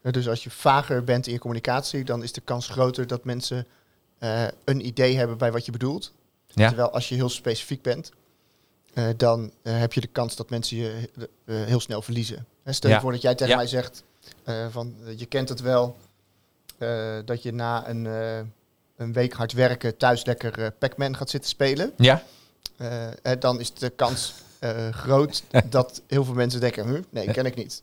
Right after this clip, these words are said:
Speaker 2: Nee,
Speaker 1: Dat is heel
Speaker 2: precies.
Speaker 1: specifiek.
Speaker 2: Ja.
Speaker 1: Stel dat je zou zeggen, je kent het wel, eh, nadat je een, eh, week hard gewerkt hebt, ga je thuis, eh,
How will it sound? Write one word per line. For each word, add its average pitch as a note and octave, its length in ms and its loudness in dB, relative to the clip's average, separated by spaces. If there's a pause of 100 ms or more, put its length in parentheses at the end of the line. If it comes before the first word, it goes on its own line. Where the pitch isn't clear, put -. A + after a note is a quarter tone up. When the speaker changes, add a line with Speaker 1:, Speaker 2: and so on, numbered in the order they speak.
Speaker 2:
Nee, C3 160 8
Speaker 1:
Dat - 100 2 (200)
is C3+ 120 8
heel C#3 80 12
Speaker 2:
precies. A2+ 160 8
Speaker 1:
specifiek. A#2+ 600 0 (200)
Speaker 2:
Ja. C3 320 6
Speaker 1:
Stel C3+ 220 0
dat B2+ 120 0
je B2+ 80 -4
zou C3 140 0
zeggen, A#2+ 320 0
je B2 60 -6
kent C#3+ 220 6
het B2+ 100 -6
wel, C#3 460 6
eh, A#2+ 380 0
nadat A#2+ 360 -2
je A#2+ 120 -2
een, A2+ 200 -6
eh, A#2 120 -10
week B2 240 -2
hard B2+ 160 -4
gewerkt B2 360 -4
hebt, - 260 -2 (280)
ga - 160 2
je A#2 100 4
thuis, A#2+ 460 2
eh, A#2 100 -4